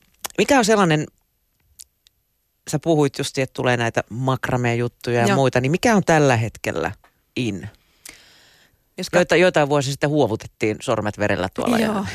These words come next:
Speaker 2: Joo, kyllä huovutus yleensä aina nousee melkein joka tässä niinku joulukaudessa, että halutaan tehdä tossuja tai, tai patalappuja tai muuta. Mut joo, makrame oli nyt kesällä yksi sellainen juttu. Ö, isoäidin neljöitä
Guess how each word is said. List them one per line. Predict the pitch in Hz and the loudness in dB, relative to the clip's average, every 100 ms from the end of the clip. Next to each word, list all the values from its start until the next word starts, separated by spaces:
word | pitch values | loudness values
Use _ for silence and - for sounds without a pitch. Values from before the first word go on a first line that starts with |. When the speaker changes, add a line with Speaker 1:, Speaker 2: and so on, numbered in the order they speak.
| - - - - _ _ - - | -14 -16 -18 -20 _ _ -16 -4
Speaker 2:
Joo, | 233 226 | 0 2
kyllä | 240 | 2
huovutus | 233 247 233 196 196 | 4 4 2 0 0
yleensä | 202 196 196 | 0 0 0
aina | 190 | 0
nousee | 190 190 190 175 170 - _ _ _ - | 0 0 0 0 0 -4 _ _ _ -8
melkein | 190 180 190 185 | -4 0 2 4
joka | 185 160 | 2 0
tässä | 160 180 - | -2 -6 -6
niinku | 165 175 | -6 -4
joulukaudessa, | 175 165 170 175 - 160 196 - 127 | 0 0 0 0 0 0 -2 -4 -4
että | - | -2
halutaan | 185 - - 127 202 | -4 -4 -4 -6 -6
tehdä | 185 190 180 - | -6 -6 -6 -8
tossuja | 170 - 190 170 180 | -6 -4 -2 0 0
tai, | 98 101 196 - - - _ _ | 0 0 -2 -8 -20 -20 _ _
tai | - 165 - | 0 0 0
patalappuja | 175 170 160 180 180 175 | 0 0 0 0 0 0
tai | 180 175 | 0 -2
muuta. | 185 180 170 | 0 -2 -2
Mut | 175 180 | -4 -2
joo, | 190 | 0
makrame | 190 240 - 214 175 | 2 0 0 0 2
oli | 170 165 | 2 0
nyt | 165 - | -2 0
kesällä | 233 233 196 185 | 0 2 2 2
yksi | 180 - | 0 -2
sellainen | 180 170 170 170 | -4 -2 -2 -2
juttu. | 175 - 180 175 - - - - - - - | -4 -4 -6 -6 -16 -20 -20 -20 -20 -20 -8
Ö, | 180 175 - | -2 0 0
isoäidin | 220 240 214 185 180 | 2 4 4 2 2
neljöitä | 175 175 185 208 247 | 2 4 2 2 0